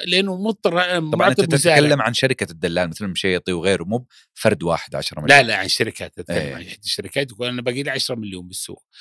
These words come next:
Speaker 1: أحد الدلال الثانيين يعني في دلال آخر أنا منتجي عنده باقي لي من حساب العام الماضي إلى الآن عنده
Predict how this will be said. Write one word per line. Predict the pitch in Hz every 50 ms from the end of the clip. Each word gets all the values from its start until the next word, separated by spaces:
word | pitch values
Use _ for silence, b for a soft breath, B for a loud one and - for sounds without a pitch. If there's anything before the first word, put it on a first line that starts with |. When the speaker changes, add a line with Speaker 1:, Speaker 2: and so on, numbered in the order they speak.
| B B B B
Speaker 1:
أحد | 143 151 156 170
الدلال | 156 139 156 151 156 151 151 147
الثانيين | - - - 147 147 143 151 156 160 156 151
يعني | 143 139 139
في | 127 - 160
دلال | 143 151 147 143 147 147 147
آخر | 151 143 - 160 160 _ -
أنا | 175 165 156 143
منتجي | 131 139 143 139 - 143 131 123 139 135
عنده | 139 147 147 170 160 - _ b b b b b b b b -
باقي | 143 147 147 143 135 143
لي | 123 123 123
من | 120 131 131 131 117
حساب | - - 147 139 127
العام | 120 110 120 123 123
الماضي | 120 113 113 113 104 117 113
إلى | 104 110
الآن | 107 104 - 104 95 90 82
عنده | 82 82 80 78 87